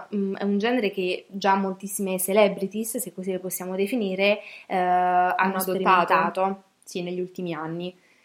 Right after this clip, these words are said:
Speaker 2: Il problema più grande che però noi abbiamo identificato in questo film è che, in questo docufilm, scusate,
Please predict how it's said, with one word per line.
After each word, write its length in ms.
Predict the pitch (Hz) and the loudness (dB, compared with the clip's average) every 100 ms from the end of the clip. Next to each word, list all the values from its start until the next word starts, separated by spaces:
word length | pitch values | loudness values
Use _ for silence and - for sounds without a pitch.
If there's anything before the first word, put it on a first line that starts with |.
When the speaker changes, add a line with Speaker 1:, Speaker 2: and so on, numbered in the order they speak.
| _ | _
Speaker 2:
Il 140 | 262 247 | -2 0
problema 320 | 285 339 311 | 2 4 4
più 160 | 233 | 2
grande 600 | 196 214 170 170 175 175 | 2 2 2 -2 -4 -4
che 120 | 175 190 | -6 -8
però 200 | 233 208 | -4 -2
noi 120 | 196 | -2
abbiamo 680 | 185 180 170 165 165 160 - | -4 -2 -4 -4 -4 -6 -4
identificato 720 | 226 208 202 202 196 180 160 | 0 0 0 -4 2 2 2
in 80 | 180 | -2
questo 280 | 180 208 254 | -6 -4 -4
film 400 | 247 202 202 208 208 - - | -4 -4 -4 -4 -6 -8 -10
è 160 | - 202 _ | -12 -12 _
che, 140 | 208 | -2
in 200 | 190 190 | -2 -2
questo 220 | - - | -8 -4
docufilm, 560 | 185 190 165 175 160 165 | -2 -2 -6 -6 -6 -8
scusate, 640 | - 196 165 160 185 233 | -8 -4 -4 -2 -4 -4